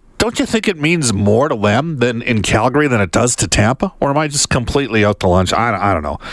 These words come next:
I'll be honest. I, I, I picked the Leafs. I would prefer if Boston won. I really would. I have my own reasons, and they're not too altruistic, okay?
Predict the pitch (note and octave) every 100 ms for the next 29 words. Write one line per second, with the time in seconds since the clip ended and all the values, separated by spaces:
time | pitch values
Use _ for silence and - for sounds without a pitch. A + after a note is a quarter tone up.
0 | - - - D#3 A#3+ B3 G#3+ F#3+ B2+ -
1 | - - A#2+ A#2+ A#2+ - - - - A#2+
2 | A#2+ - F#3+ - F#3 E3+ G3+ - - -
3 | - - - - - F#2+ F#2+ A2 A#2 D#3
4 | - C#3+ C#3+ - A#2+ B2+ - B2+ C3 B2+
5 | - - - G2+ A#2+ B2 B2 - - -
6 | - - - - - - - - A#2+ A#2
7 | A#2+ A#2+ A2 A#2 C#3+ C#3+ A2 G#2+ A#2+ A#2
8 | A#2+ A#2 G2+ G2+ A2 G#2+ A2+ G2+ G2 G#2
9 | F#2 - - F2+ - A2